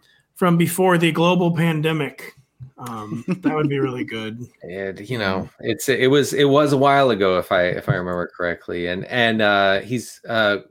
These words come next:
Speaker 2: we're hearing now through sources, he's not getting any younger.
Speaker 1: No, he's not. I mean, Kyle, is there any hope of a Sutton, like, return to wide receiver three relevancy? Like, I mean, he was a very good player. He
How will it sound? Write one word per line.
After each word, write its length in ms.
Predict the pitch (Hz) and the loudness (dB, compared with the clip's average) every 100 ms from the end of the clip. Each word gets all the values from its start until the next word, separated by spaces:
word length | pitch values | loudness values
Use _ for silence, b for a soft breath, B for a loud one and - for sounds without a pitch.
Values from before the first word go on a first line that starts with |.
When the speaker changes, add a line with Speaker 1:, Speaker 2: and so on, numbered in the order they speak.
| 120 | -14
Speaker 2:
we're 140 | 120 117 | -4 0
hearing 460 | 147 160 120 107 - _ _ _ _ _ | 2 2 2 -4 -10 _ _ _ _ _
now 260 | - 107 101 | -4 0 0
through 200 | 101 107 | -2 -8
sources, 420 | - 117 110 98 | -2 -2 -2 -6
he's 160 | 104 95 | -6 -2
not 240 | 107 110 | 0 0
getting 320 | 113 107 107 | -2 -4 -4
any 200 | 101 101 | -6 -4
younger. 460 | 95 95 95 85 - _ _ - _ | 0 -2 -2 -8 -16 _ _ -20 _
Speaker 1:
No, 100 | - | -10
he's 180 | 127 127 | -8 -8
not. 160 | - 117 | -8 -2
I 40 | |
mean, 160 | 117 226 | 0 2
Kyle, 240 | 226 226 | 2 2
is 80 | 214 | 4
there 120 | 233 | 4
any 200 | 190 196 | 4 2
hope 260 | 165 180 175 | 4 2 2
of 120 | 170 | 0
a 60 | 156 | 0
Sutton, 720 | - 165 175 156 151 135 - - | 2 0 0 -2 -2 -4 -10 -10
like, 140 | 151 | -6
return 400 | 151 - 156 156 | -6 -4 -4 -2
to 60 | 139 | -4
wide 220 | 135 139 | -4 -6
receiver 320 | 139 143 135 | -8 -10 -10
three 220 | 131 139 | -10 -8
relevancy? 720 | 135 120 120 127 123 131 123 131 | -8 -10 -10 -10 -8 -8 -8 -8
Like, 200 | 151 143 | -10 -10
I 20 | |
mean, 200 | 156 135 | -10 -6
he 100 | 156 | 0
was 260 | 180 214 202 | 2 4 2
a 60 | |
very 260 | 160 170 156 | 2 2 0
good 140 | 135 | -4
player. 180 | - 113 | -8 -6
He 220 | 185 202 | -6 -6